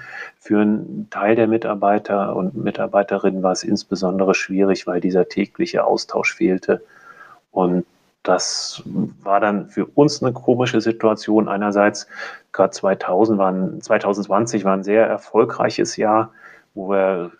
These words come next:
ganz viel geschafft haben. Und man hat so gemerkt, na, die Stimmung ist jetzt nicht Euphorie pur, sondern eher im Gegenteil. Und das haben wir versucht, ein bisschen dann durch doch sehr gezielte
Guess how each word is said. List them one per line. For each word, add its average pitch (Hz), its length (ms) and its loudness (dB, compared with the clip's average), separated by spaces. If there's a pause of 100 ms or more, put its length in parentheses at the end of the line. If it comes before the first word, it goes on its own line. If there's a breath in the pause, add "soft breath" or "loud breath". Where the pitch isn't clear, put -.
(120)
ganz 95 240 -2
viel 104 180 0
geschafft - 520 -2
haben. 117 400 0 (320 loud breath)
Und 95 300 0
man 92 300 0
hat - 220 -2
so 104 120 0
gemerkt, 95 480 -2
na, 101 100 0
die 101 100 2
Stimmung 110 480 0
ist 101 100 -6
jetzt 101 180 -4
nicht 107 220 0
Euphorie 101 520 0
pur, 117 420 0
sondern 95 260 -4
eher 98 220 0
im 95 300 -2
Gegenteil. 107 680 2 (600 loud breath)
Und 101 260 -2
das 98 200 -2
haben 107 100 0
wir 104 100 4
versucht, 101 540 -2 (100)
ein 98 120 0
bisschen 98 440 0
dann 92 360 2
durch 92 280 0
doch - 240 -2
sehr - 200 0
gezielte 123 680 0